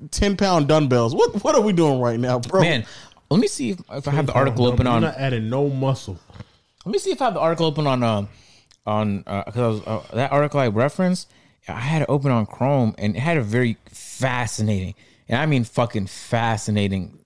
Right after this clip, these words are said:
Speaker 2: I can't find it, um, but it was like,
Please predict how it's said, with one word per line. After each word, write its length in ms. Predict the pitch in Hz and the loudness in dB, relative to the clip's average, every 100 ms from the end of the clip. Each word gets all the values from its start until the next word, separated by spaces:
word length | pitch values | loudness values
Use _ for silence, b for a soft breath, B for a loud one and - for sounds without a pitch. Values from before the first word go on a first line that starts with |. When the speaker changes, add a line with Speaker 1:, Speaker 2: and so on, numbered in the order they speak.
| _ - | _ -12
Speaker 2:
I 120 | 113 | -10
can't 220 | - 107 | -10 -10
find 180 | 101 92 | -6 -6
it, 60 | 92 b b b b b 113 | -6 b b b b b 0
um, 280 | 110 107 107 | 2 2 2
but 120 | 135 | 2
it 40 | |
was 180 | 143 135 | 2 2
like, 240 | 135 110 | 0 -2